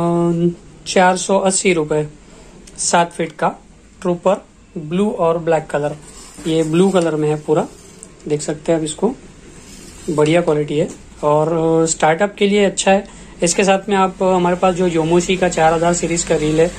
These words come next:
छः सौ रुपये में, वो ले सकते हैं। एक हज़ार रुपये में आपका पूरा set हो जाएगा ये,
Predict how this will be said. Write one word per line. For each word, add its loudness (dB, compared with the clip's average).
छः 4
सौ 2
रुपये 2
में, -2
वो 0
ले 0
सकते -6
हैं। -6
एक 2
हज़ार 2
रुपये 0
में 0
आपका -4
पूरा 0
set -4
हो 0
जाएगा -2
ये, -4